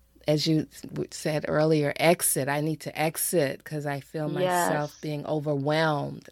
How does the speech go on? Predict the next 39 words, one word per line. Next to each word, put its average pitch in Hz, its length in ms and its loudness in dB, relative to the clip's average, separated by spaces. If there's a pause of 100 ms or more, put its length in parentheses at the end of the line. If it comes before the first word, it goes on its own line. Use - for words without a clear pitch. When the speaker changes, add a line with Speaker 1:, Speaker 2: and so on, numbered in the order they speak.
Speaker 1:
Um, 143 360 -6
Speaker 2:
Yes. 160 300 4
Speaker 1:
and 156 140 -2
I 165 200 2
own 196 300 0
that 139 340 -6
today. 143 380 -8
I 147 40 -8
totally 156 480 -6
own 170 240 -2
it. 151 180 0
And, 143 280 -4 (640)
and 180 140 2
so, 233 160 6
yeah, 220 240 8
I 196 60 6
think 208 300 -2
you 202 60 -4
said, 185 320 -2
"Okay, 190 440 -6
she - 260 -12
might 185 220 -8
be 185 140 -8
all 175 120 -8
right." 175 480 -4
<laughs> - 60 -20
She, 220 220 2 (840)
and 262 260 2
to, 262 160 -2
to, 254 260 6
Speaker 2:
She's - 60 8
Speaker 1:
to 254 160 4
Speaker 2:
safe. 254 320 10 (280)
She 277 220 0
was 294 240 10
a 240 40 4
detective. 240 720 6 (220)
She - 220 -2
was, - 160 8